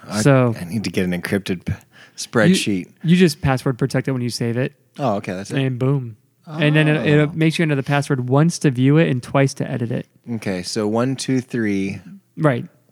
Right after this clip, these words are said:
Speaker 2: No,
Speaker 1: Got it.
Speaker 2: password is the
Speaker 1: Oh,
Speaker 2: password.
Speaker 1: password is the
Speaker 2: Yes,
Speaker 1: pa-, okay,
Speaker 2: password
Speaker 1: that's
Speaker 2: is
Speaker 1: fair.
Speaker 2: password.
Speaker 1: Okay. All right,
Speaker 2: Much
Speaker 1: I got it now.
Speaker 2: much easier that way.
Speaker 1: Encrypted, password,
Speaker 2: Yes.
Speaker 1: id,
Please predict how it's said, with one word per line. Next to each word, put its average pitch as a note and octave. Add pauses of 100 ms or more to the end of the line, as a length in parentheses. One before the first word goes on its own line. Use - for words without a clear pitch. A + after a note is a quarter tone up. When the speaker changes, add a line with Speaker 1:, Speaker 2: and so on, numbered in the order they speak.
(120)
Speaker 2:
No, E3
Speaker 1:
Got F#2
it. -
Speaker 2:
password C3
is B2
the B2
Speaker 1:
Oh, -
Speaker 2:
password. B2
Speaker 1:
password B2
is G#2
the -
Speaker 2:
Yes, F2+
Speaker 1:
pa-, C3+
okay, -
Speaker 2:
password G2+
Speaker 1:
that's -
Speaker 2:
is -
Speaker 1:
fair. -
Speaker 2:
password. -
Speaker 1:
Okay. E2+ (460)
All C#3
right, A2+
Speaker 2:
Much D3
Speaker 1:
I D3+
got B2+
it F#2+
now. G2+ (160)
Speaker 2:
much G#3+
easier A#2
that B2+
way. D3+
Speaker 1:
Encrypted, D3+ (640)
password, A2+ (180)
Speaker 2:
Yes. C#3+
Speaker 1:
id, G#2